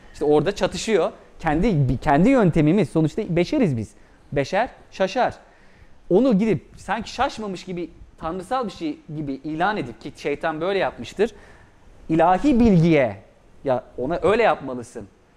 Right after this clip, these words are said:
demesine rağmen kendi bilgisini onun bilgisine üstün görmenin acı sonucu, e, ve bugün de halen devam etmektedir. Bilimsel bilginin, e, bilimin böyle bir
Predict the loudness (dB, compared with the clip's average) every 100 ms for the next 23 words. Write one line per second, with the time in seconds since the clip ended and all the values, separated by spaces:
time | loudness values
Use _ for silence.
0 | _ _ _ -14 -4 0 0 -2 -2 2
1 | 2 0 -4 -4 -4 -2 -2 -2 -4 -6
2 | -8 -6 -6 -8 -8 -8 -10 -8 -6 -2
3 | -2 -4 -8 -12 -14 _ -6 -4 -4 -6
4 | -6 -4 -6 -8 -18 -20 -10 -6 -4 0
5 | 0 2 2 0 0 0 0 0 0 2
6 | 0 -4 -12 -16 -12 -10 -8 -6 -4 -2
7 | -2 0 2 0 -2 -2 -4 -6 -10 -18
8 | -20 -10 -4 -2 0 0 2 2 0 -4
9 | -8 0 2 4 2 -2